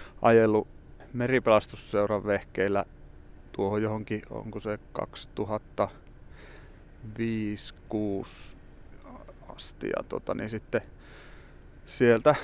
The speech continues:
sitten omilla, omalla kalustolla, että tämä on kolmas vene, mikä meillä on, on, ja, tota, niin, niin, tää on ensimmäinen, mikä on sitten tehty ihan alusta loppuun, loppuun itse, ja kaksikymmentä paikkaa siinä on, ja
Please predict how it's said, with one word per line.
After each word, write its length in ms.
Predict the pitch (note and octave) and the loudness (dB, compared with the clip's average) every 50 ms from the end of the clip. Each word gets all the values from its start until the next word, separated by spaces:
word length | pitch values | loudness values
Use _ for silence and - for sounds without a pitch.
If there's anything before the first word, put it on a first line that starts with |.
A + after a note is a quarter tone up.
| - - - - | -6 -6 -2 0
sitten 360 | - - C#3+ - - - B2+ | 0 0 0 -2 0 2 2
omilla, 400 | A#2+ C3+ C3+ C3+ B2+ B2 A#2+ A2+ A2+ - - - | 4 4 4 4 4 4 2 2 0 -4 -8 -4
omalla 340 | C3+ C3 C3 B2+ B2 A#2 A2 | 0 2 4 6 6 6 6
kalustolla, 640 | - A2+ A2 A2 A2 G#2+ - - G#2+ G2+ G2+ G2+ G2 | 6 6 6 6 4 2 0 0 2 4 4 4 2
että 140 | - - - | 2 -2 -2
tämä 160 | - A2+ A2 | -2 0 0
on 100 | A2 A2+ | 0 4
kolmas 500 | - C3 C3 B2+ A#2+ A#2 A2 - - C#3 - - A#2 | 6 8 8 10 8 8 2 0 -4 -10 -10 -2 -2
vene, 220 | A2+ A#2 A2+ G#2+ | 2 2 2 2
mikä 300 | G#2 G2+ - - F#2+ F#2+ | 0 0 0 2 2 2
meillä 340 | G#2 G#2 G#2 G#2+ G#2 G#2 G#2 | 4 2 2 2 4 4 4
on, 240 | G#2+ G#2+ G#2 - - - - - - | 4 2 2 -2 -8 -12 -18 -6 -4
on, 200 | A#2 A2 G#2+ G#2+ | -2 -2 0 0
ja, 160 | G2+ G2 G2 | -2 -2 -4
tota, 300 | - - - - F#2+ F#2+ | -4 -8 -4 -2 -2 0
niin, 260 | G2 G#2 G2+ G2+ G2+ | 0 -2 -4 -4 -4
niin, 160 | G2+ G2 G2+ - - - - - - - - - - - - - | -6 -6 -8 -12 -16 -20 -20 -20 -20 -20 -20 -20 -20 -20 -10 -4
tää 180 | - A2+ A2 G#2+ | 0 2 2 2
on 120 | A2 A2 | 2 2
ensimmäinen, 560 | A#2 A#2 A2+ - A#2+ A2+ A2+ A2 A2 A2 G#2+ | 2 0 2 0 0 2 2 2 2 0 -2
mikä 280 | G#2 G#2+ - - G#2 G2+ | -2 -2 2 2 4 4
on 80 | G#2 | 2
sitten 280 | G2+ A2 - - G#2+ - - - | 0 -4 -6 -6 -8 -8 -4 -2
tehty 360 | A2 G#2 - - - - G#2+ | -2 -2 -2 -6 -6 -4 -4
ihan 240 | G#2 A2 A2 G#2+ - - - - | 0 2 2 2 2 0 -4 -4
alusta 480 | G#2+ G#2 G#2 A2 G#2+ - - - G#2 | -2 0 0 -2 -4 -4 -2 -2 0
loppuun, 460 | G#2 G#2 - - - - - - B2 - - - - - - - - - - - - - - - - - | 0 0 -2 -6 -12 -8 -6 -6 -6 -6 -12 -18 -20 -20 -20 -20 -20 -20 -20 -20 -20 -20 -20 -18 -4 0
loppuun 540 | C3+ C#3 C3+ - - - B2 A#2 A2 - | 0 0 0 -2 -4 2 2 2 4 4
itse, 420 | A2 A#2 - - - - - G#2 G2+ | 0 -2 -2 -4 -8 -2 0 2 2
ja 140 | G2 F#2 - - - - - - - - | 2 0 -2 -6 -14 -20 -20 -20 -8 4
kaksikymmentä 640 | - D3+ D#3 - - - - C3+ C#3+ D3+ C#3+ D3+ C3+ - - - - - - | 4 4 4 4 -2 -2 0 2 2 4 4 4 2 2 -8 -20 -20 -4 6
paikkaa 580 | - C#3 C3+ B2+ - - - - - A2+ G#2 G#2 | 10 10 10 10 8 4 -2 6 8 8 8 8
siinä 340 | - A#2 G#2 G#2 G#2 G#2+ - | 6 2 0 0 0 -2 -2
on, 260 | A#2 A2+ G#2+ G#2 F#2+ | -2 -2 -2 -2 -2
ja 140 | - G2 | -4 -4